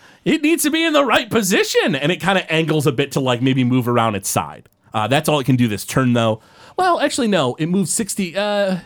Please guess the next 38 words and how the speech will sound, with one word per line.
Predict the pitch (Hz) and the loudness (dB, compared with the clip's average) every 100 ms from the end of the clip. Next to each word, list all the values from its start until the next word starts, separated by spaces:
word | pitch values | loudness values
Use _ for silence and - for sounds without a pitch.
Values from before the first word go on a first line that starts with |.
| - _ _ _ _ _ _ - | -16 _ _ _ _ _ _ -6
let's | 131 - | -4 -4
see, | 104 | -4
'cause | 156 | -4
it | 165 | -4
didn't | 294 254 | -4 -2
get | 175 127 | -4 -2
that | 117 - | -4 -4
far. | 104 85 73 - _ - - - | -4 -4 -6 -14 _ -20 -14 -4
Uh, | 139 131 208 | -2 -2 -2
it | 254 | -4
gets, | 285 240 - - - | -4 -2 -4 -6 -4
uh, | 165 147 139 | -2 0 0
about | 139 143 - | 2 2 2
thirty | 175 240 | 0 0
feet | 196 185 | -2 -6
closer, | - 139 131 202 214 | -2 -2 0 0 -2
and | 151 143 | -2 -4
it | 135 | -4
hucks | - - 226 - | -8 -6 -6 -4
the | 175 | -2
sack | 147 - 113 123 - - | -2 -2 -2 -4 -6 -6
at, | 123 113 110 | -4 -2 -2
uh, | 104 98 92 92 87 _ 98 | -2 -2 -4 -4 -8 _ -10
uh, | 87 82 78 78 - | -8 -8 -10 -14 -14
the, | 98 98 87 85 82 _ - | -6 -4 -4 -6 -10 _ -14
uh, | 85 73 | -14 -6
Barlgura. | - 110 104 104 90 76 - - - - | -2 -2 -2 -4 -8 -8 -20 -20 -20 -20
Let's | - | -4
see | 311 | -4
if | |
he | 277 | 0
can | 220 | 0
hit. | 269 - - _ _ _ _ - - - _ _ _ _ _ _ _ _ _ _ _ _ _ _ _ | 0 -2 -12 _ _ _ _ -10 -10 -12 _ _ _ _ _ _ _ _ _ _ _ _ _ _ _
It | - - | -2 0
splashes | - - _ 196 180 220 262 254 | -4 -6 _ -2 0 0 0 0
the | 175 | 2
ground | 147 139 151 160 | 4 4 4 4
nearby, | 143 127 101 101 113 233 | 2 2 2 2 2 0